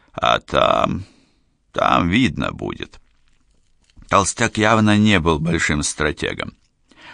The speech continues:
Зарядив свой Смит-Вессон, прозванный жителями «умиротворителем», он напялил на себя плащ-палатку из прорезиненной ткани. Эта хламида сразу же сделала его похожим на огромный бесформенный мешок.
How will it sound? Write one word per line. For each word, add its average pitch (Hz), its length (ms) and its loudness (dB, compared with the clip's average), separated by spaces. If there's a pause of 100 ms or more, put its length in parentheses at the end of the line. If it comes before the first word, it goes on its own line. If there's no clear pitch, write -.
(100)
Зарядив 135 460 2
свой 123 240 2
Смит-Вессон, 123 800 0
прозванный 92 580 2
жителями 80 640 0 (220)
«умиротворителем», 80 1080 0 (380)
он 78 200 2
напялил 71 500 0
на 104 120 -2
себя 107 300 -2
плащ-палатку 107 960 -2
из 85 160 -4
прорезиненной 85 800 0
ткани. - 540 -8 (560)
Эта 76 280 -2
хламида 78 540 0
сразу 107 420 -2
же 104 120 -2
сделала 95 500 0
его 85 280 2
похожим 82 540 -2
на 76 140 2
огромный 98 480 0
бесформенный 82 760 -2
мешок. - 520 -6